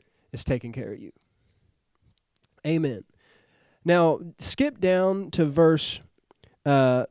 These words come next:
twenty-seven. And this is coming back to what we talked about with Saul when he broke that yoke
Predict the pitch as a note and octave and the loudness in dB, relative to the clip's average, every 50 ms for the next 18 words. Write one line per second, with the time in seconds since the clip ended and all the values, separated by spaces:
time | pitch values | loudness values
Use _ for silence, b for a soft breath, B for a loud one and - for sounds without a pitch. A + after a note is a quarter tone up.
0 | _ - - - - F#3+ G#3+ A3 G#3+ F#3 E3 D#3 D3 C#3+ - _ - - - - | _ -16 -8 2 4 4 6 6 6 6 6 4 2 0 -4 _ -10 -8 -2 0
1 | C3+ B2 A2+ A2+ A2 A2+ A2+ - _ _ _ _ _ _ _ _ _ _ _ - | 0 0 -2 -6 -12 -16 -18 -20 _ _ _ _ _ _ _ _ _ _ _ -20
2 | _ _ _ _ _ _ _ _ _ _ _ _ - - - C3+ D3 F#3 F3+ - | _ _ _ _ _ _ _ _ _ _ _ _ -16 -8 -6 -2 -2 -2 -2 -4
3 | G#3 - - G#3 F#3+ F3 E3 E3 E3 D#3+ - - - C#3+ C#3 D3 C3 C#3 C#3+ - | -6 -4 -2 0 0 2 2 2 0 0 -2 -4 -4 0 0 0 0 0 -2 -4
4 | - E3 D3+ D3 - - C3+ A#2 A#2+ A#2 A#2 A2 - _ - C3 A#2+ A2+ - - | -4 -4 -4 -4 -4 -6 -8 -6 -6 -8 -8 -10 -12 _ -6 -6 -6 -4 -4 -4
5 | - C#3+ G2+ E2+ E2 - - _ _ _ _ _ _ _ _ _ _ _ _ b | -2 -2 -2 -4 -8 -14 -18 _ _ _ _ _ _ _ _ _ _ _ _ b
6 | b b b b b b b C3+ C3 A#2+ B2+ B2+ A2+ A2+ C#3 C#3+ D3+ C#3+ C#3+ B2 | b b b b b b b 0 0 2 2 0 2 4 6 6 6 4 2 -2
7 | C3+ C3 A#2 A2+ C3 A#2+ C3 B2+ A2 - - - - - | -2 -2 -2 -4 -4 -4 -2 -2 -4 -6 -10 -16 -20 -20